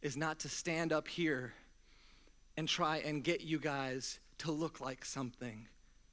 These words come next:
that isn't real. I've been to a lot of churches, man, and, and, and there have been occasions where I've gone to churches where everybody looked, acted, and spoke the same. Anyone ever been to a place like that before?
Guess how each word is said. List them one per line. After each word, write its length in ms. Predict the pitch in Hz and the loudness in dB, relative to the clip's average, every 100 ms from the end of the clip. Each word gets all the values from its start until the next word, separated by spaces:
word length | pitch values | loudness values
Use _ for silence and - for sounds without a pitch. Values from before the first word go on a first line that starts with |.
| - - - | -20 -20 -14
that 140 | - 143 | -6 -2
isn't 200 | 139 135 | -2 -4
real. 280 | 120 98 - - - - - - - - - - - - - - - - - - - | -6 -8 -14 -20 -20 -20 -20 -20 -20 -20 -20 -20 -20 -20 -20 -20 -20 -20 -20 -16 -4
I've 100 | 160 | 2
been 140 | 196 | 6
to 80 | 190 | 6
a 20 | |
lot 240 | 156 180 185 | 6 6 6
of 80 | 160 | 4
churches, 380 | 190 180 160 | 2 2 2
man, 180 | 156 147 | 0 2
and, 100 | 151 | 2
and, 140 | 156 165 | 0 0
and 280 | 170 170 | 0 2
there 100 | 170 | 4
have 100 | 196 | 6
been 120 | 185 175 | 4 2
occasions 520 | - 196 208 196 175 | 4 6 6 6 4
where 120 | 160 | 4
I've 120 | 156 | 4
gone 280 | 139 180 196 | 4 4 4
to 80 | 170 | 2
churches 500 | - 180 175 165 147 | 2 2 2 0 2
where 140 | 151 156 | 2 4
everybody 720 | 175 214 196 180 175 170 - - - | 4 6 6 6 6 4 2 -8 -8
looked, 680 | 131 151 165 220 - - - - - - - - - - | 0 4 6 4 0 -8 -8 -12 -20 -20 -20 -20 -10 4
acted, 600 | 170 190 - 196 190 208 - | 8 8 6 6 6 2 -2
and 160 | 147 | 0
spoke 540 | - - - 185 175 - | 2 0 4 4 4 0
the 80 | 156 | 0
same. 360 | - 160 127 | 2 4 2
Anyone 260 | 131 175 196 | 2 2 2
ever 140 | 190 | 2
been 140 | 180 185 | 2 0
to 60 | |
a 40 | 180 | 0
place 220 | 190 196 | 0 0
like 100 | 185 | 0
that 140 | 185 | 0
before? 340 | 165 185 196 | 0 0 0